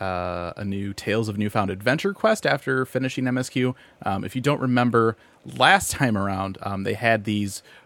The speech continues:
where it kinda did a, a dive into, s-, spoil-, six point two spoilers, uh, it kinda dived into, uh,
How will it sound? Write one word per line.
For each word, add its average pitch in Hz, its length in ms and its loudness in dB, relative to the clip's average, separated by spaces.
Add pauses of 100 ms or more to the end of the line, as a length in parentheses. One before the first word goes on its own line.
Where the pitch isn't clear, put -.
where 110 160 2
it - 140 -8
kinda 156 260 0
did 127 180 2
a, 110 260 4
a 107 60 0
dive 107 500 4
into, 101 300 -2
s-, - 360 -12 (140)
spoil-, - 400 0
six - 280 -10
point 120 180 -2
two 117 100 -4
spoilers, 101 460 -6 (260)
uh, 104 200 2
it 117 200 -2
kinda 131 220 2
dived 110 340 4
into, 101 920 -2
uh, 90 300 -2